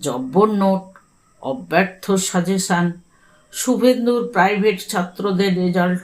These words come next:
খুব ভালো, তবে টিউশন ফি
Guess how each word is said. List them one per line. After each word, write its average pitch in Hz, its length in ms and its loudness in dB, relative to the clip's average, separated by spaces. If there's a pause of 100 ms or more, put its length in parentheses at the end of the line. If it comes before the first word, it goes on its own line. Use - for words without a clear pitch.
খুব 147 320 -8
ভালো, 165 400 -2 (720)
তবে 254 240 2
টিউশন 254 720 0
ফি 233 360 -4